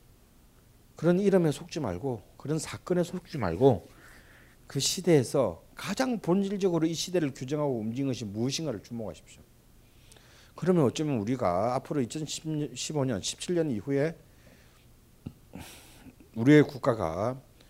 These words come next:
정말 어떤 방향으로, 아니 십칠 년이 아니라 삼십칠 년이 되더라도, 어, 어떤,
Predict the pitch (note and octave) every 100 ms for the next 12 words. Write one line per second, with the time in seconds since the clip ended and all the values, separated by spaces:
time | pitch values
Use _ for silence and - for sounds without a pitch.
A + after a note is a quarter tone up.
0 | _ - - _ - - - A#2 A#2+ B2+
1 | C#3+ - F#3 D#3+ A#2+ A2+ G2 E2+ - D3+
2 | F#3 B2 - - - A3+ G#3 C#3+ D#3 C#3
3 | - B3 A#3 - C#4 B3+ G#3+ G#2 - G#2+
4 | G2+ D#2+ E2+ C#3+ F#3 - - - - -
5 | - - - - - A2+ A2 G#2 G#2 G2+
6 | G2+ F#2+ - A#2+ D3 C#3+